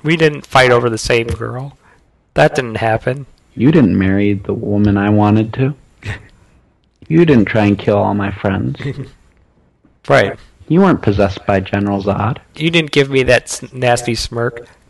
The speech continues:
Speaker 1: when you drove away in your limo.
Speaker 2: He's not the villain of the story.
Speaker 1: Right. <laughs> So that goes on, and he says,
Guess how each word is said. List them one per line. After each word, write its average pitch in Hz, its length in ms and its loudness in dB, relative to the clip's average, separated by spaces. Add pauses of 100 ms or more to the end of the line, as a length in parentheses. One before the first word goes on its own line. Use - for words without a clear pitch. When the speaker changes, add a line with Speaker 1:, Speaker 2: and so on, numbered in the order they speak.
Speaker 1:
when 120 140 -4
you 117 80 -6
drove 117 280 2
away 117 200 0
in 117 40 -4
your 110 120 -2
limo. 113 400 -4 (400)
Speaker 2:
He's 170 360 0
not 113 220 2
the 101 80 -2
villain 98 320 2
of 92 80 0
the 90 60 -4
story. 104 500 -6 (500)
Speaker 1:
Right. 110 240 -2 (360)
<laughs> 302 40 6 (1800)
So 147 320 2
that 151 220 2
goes 127 240 2
on, 117 380 4
and 113 120 -10
he 113 80 -8
says, 120 280 -4